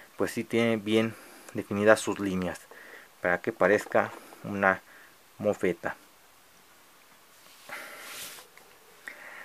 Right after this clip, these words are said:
Recientemente, eh, salió una nueva versión en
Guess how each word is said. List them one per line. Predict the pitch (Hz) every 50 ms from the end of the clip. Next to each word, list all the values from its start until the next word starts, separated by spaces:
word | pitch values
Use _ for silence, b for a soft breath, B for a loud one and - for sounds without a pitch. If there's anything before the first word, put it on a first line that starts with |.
| B - -
Recientemente, | 131 135 214 220 - 131 120 143 170 156 131 - - 147 147 156 143 -
eh, | - 117 110 107 104 101 -
salió | - 113 113 113 123
una | 127 131 127 123 120
nueva | 123 127 131 139 143
versión | 160 170 151 - - 190 156 135 151 156 B B B B B - -
en | - 127 120 120 117 117 117 113